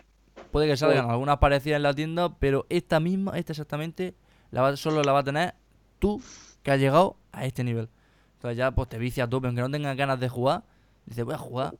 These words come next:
Speaker 2: Ya,
Speaker 1: pa' subir
Speaker 2: al
Speaker 1: niveles".
Speaker 2: final vas a subir nivel.
Speaker 1: Sí, sí, sí. Y eso, eso en un juego pa-, es esencial. Es en un juego en el que tú entras y lo tienes todo desbloqueado ya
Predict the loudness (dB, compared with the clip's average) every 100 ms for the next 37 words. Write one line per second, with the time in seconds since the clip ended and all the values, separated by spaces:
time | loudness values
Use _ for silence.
0 | -2 -2 -2 -6 -6 -2 0 2 2 0
1 | -2 _ -20 -20 0 2 2 -2 -2 0
2 | -2 -2 -6 _ _ -12 -8 -8 -8 -10
3 | -12 -20 _ -12 -8 -6 -6 -6 -4 -4
4 | -4 -6 -6 -6 -8 -8 -6 -4 -4 -4
5 | -6 -6 -8 -8 -8 -8 -10 -8 -6 -6
6 | -6 -10 -10 -10 -8 -12 -12 -16 -18 _
7 | _ _ -20 _ -4 -4 -2 -4 -4 -2
8 | -2 0 -2 -4 -2 2 2 2 0 -2